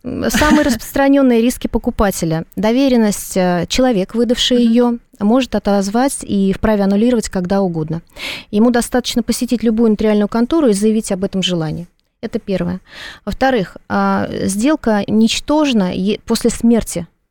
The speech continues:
Speaker 1: а,
Speaker 2: Мгм.
Speaker 1: доверителя, а само доверенное лицо может об этом и не знать, об этом факте.
Speaker 2: Мгм.
Speaker 1: А, состоявшаяся при таких обстоятельствах купля-продажа окажется недействительной, квартира вернётся к наследникам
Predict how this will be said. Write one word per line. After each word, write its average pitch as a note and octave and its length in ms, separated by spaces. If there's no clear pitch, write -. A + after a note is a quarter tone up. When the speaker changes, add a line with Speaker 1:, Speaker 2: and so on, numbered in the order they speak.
Speaker 1:
а, F3+ 280
Speaker 2:
Мгм. A#3 100
Speaker 1:
доверителя, F#3+ 720
а F#3+ 380
само A#3 320
доверенное A3+ 460
лицо A3+ 340
может G#3 300
об G3 120
этом G#3 300
и G#3 80
не G3+ 160
знать, F3 460
об F3+ 160
этом F3+ 180
факте. - 440
Speaker 2:
Мгм. A3+ 200
Speaker 1:
А, F3+ 480
состоявшаяся B3 720
при - 140
таких B3 340
обстоятельствах A3 760
купля-продажа A3 680
окажется G#3+ 400
недействительной, G#3 880
квартира A#3 440
вернётся G#3+ 440
к - 120
наследникам A3 720